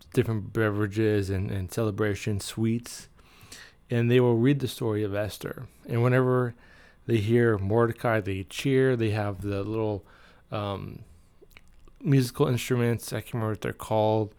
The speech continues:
but when they hear the story of Haman, who is the prime minister who plotted against the Jews, they boo, and, you know, and, and when they hear Esther, they cheer.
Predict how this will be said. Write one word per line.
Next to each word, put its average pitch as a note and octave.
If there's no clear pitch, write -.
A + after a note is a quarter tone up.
but A2
when A2+
they G#2+
hear A2
the -
story A2+
of G2
Haman, A#2
who A2
is G2
the G2
prime B2+
minister A#2+
who G#2+
plotted C3
against A2+
the C3
Jews, G2+
they A#2
boo, A#2+
and, A2+
you A#2
know, G#2
and, A2
and A2
when A2
they A2
hear A2
Esther, A2
they G2+
cheer. B2+